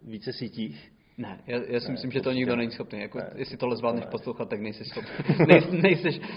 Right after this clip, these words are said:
Speaker 2: nejseš schopný takového myšlenkového pochodu. Takže já si myslím, že to je,
Speaker 1: Tak
Speaker 2: že to
Speaker 1: zvlád-,
Speaker 2: jsou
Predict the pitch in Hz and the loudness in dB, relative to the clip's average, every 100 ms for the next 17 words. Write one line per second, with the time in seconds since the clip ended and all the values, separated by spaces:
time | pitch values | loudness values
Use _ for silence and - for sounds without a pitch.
0 | - 147 143 143 - - 147 139 127 139 | -4 -2 0 -2 0 0 2 2 2 2
1 | 135 127 120 123 117 117 113 110 107 101 | 2 2 -2 -4 -2 -2 -2 -2 -6 -8
2 | 107 110 107 123 123 135 117 120 110 117 | -10 -10 -2 0 0 -4 -6 -8 -4 -4
3 | 107 - - 104 104 101 - | -4 -4 -2 2 6 6 6